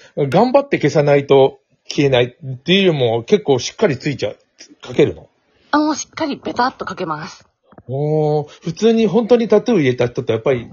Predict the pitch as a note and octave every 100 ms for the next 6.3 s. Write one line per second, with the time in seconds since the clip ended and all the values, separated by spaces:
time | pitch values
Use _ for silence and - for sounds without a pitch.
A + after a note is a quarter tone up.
0 | - E3+ D3+ C#3 C3+ C3+ A#2 E3+ - -
1 | E3 D#3 D3+ C#3 B2 A2+ G#2 F#2 E2 -
2 | _ - A#2 F#2+ G#2+ G#2 G2+ F#2 E2+ _
3 | _ _ _ _ _ - G4 - A4 G#4
4 | G#4 G#4 D#4 C4 A#3 C4+ C#4 A#3 F#3 E3+
5 | F3 E3+ D3+ E3 - F3+ A#3 G#3+ - D3+
6 | C#3 F#2+